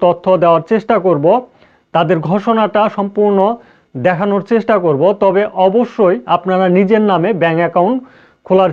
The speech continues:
চেষ্টা করবেন এবং নিজের যে চেকের পাতা রয়েছে, ব্যাংক স্টেটমেন্ট রয়েছে, এগুলো কিন্তু প্রয়োজন হবে বর্তমান সময়ে ম্যান পাওয়ার করার ক্ষেত্রে। ম্যান পাওয়ার বলতে বিএমএটি যেই কার্ডটা, ক্লিয়ারেন্স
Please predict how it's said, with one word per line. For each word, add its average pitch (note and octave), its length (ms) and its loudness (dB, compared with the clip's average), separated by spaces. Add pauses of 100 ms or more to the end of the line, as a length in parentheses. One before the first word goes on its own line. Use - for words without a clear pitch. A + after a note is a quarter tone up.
চেষ্টা G#3 260 0 (100)
করবেন E3+ 280 0 (340)
এবং E3 180 2 (300)
নিজের A3 340 2 (140)
যে D3 80 0 (100)
চেকের A3 300 0 (100)
পাতা F3+ 320 0
রয়েছে, D#3 340 0 (540)
ব্যাংক F#3+ 180 0 (160)
স্টেটমেন্ট A3+ 600 0
রয়েছে, D#3+ 300 0 (180)
এগুলো A#3+ 240 2 (100)
কিন্তু B3 160 2 (100)
প্রয়োজন G3 420 4
হবে D#3 200 2 (540)
বর্তমান G3+ 540 0 (100)
সময়ে E3+ 320 2 (460)
ম্যান F3+ 260 0 (120)
পাওয়ার E3 280 2 (240)
করার E3+ 300 2
ক্ষেত্রে। C3 320 -6 (260)
ম্যান G3+ 260 2
পাওয়ার A#3 220 2 (120)
বলতে G#3+ 220 0 (160)
বিএমএটি F3 460 2 (100)
যেই E3 160 2 (520)
কার্ডটা, E3 380 -2 (120)
ক্লিয়ারেন্স D#3+ 500 -2